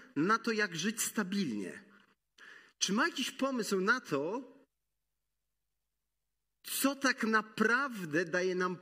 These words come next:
pewną stabilność? I dziś chciałbym nas zaprosić w kolejny etap rozważań tego samego fragmentu, który kiedyś zacząłem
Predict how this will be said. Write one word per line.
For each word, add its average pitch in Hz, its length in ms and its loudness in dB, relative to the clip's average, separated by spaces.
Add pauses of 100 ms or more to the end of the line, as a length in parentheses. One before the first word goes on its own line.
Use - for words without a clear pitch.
(160)
pewną 156 760 0 (1700)
stabilność? 117 1120 -8 (1900)
I 170 80 -8
dziś 185 420 -2 (160)
chciałbym 214 340 0
nas 190 160 0
zaprosić 165 640 -4
w 127 260 -12 (1400)
kolejny 208 460 0
etap 143 380 -2
rozważań 143 640 -4
tego 180 220 -4
samego 214 340 -2
fragmentu, 196 520 -2
który 190 240 -4
kiedyś 196 320 -2
zacząłem 156 560 -2